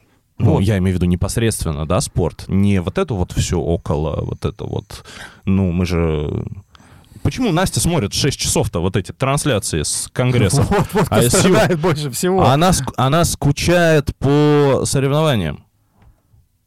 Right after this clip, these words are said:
Speaker 1: А они там на конгрессе сидят. В общем, это пора заканчивать, реально.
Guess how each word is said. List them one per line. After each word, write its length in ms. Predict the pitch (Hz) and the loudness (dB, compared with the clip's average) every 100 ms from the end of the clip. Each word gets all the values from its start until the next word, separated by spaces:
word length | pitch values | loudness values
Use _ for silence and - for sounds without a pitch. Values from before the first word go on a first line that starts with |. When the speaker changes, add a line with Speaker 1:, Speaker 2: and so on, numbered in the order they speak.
| _ _ _ _ _ _ _ _ _ _ _ _ - | _ _ _ _ _ _ _ _ _ _ _ _ -4
Speaker 1:
А 140 | 82 | 0
они 140 | 135 | 2
там 160 | 135 95 | 2 0
на 80 | 95 | 0
конгрессе 440 | 113 92 82 - | 0 0 0 -2
сидят. 420 | - 76 64 - - _ _ _ _ _ _ _ _ _ _ _ _ | -6 -6 -6 -8 -14 _ _ _ _ _ _ _ _ _ _ _ _
В 100 | - | -2
общем, 260 | 160 - 101 | 0 0 -2
это 220 | 120 131 - - | -2 -4 -6 -8
пора 180 | 139 160 | -4 -2
заканчивать, 540 | 110 156 110 - - | -2 -2 -2 -4 -6
реально. 400 | - 104 82 - | -2 -2 -2 -4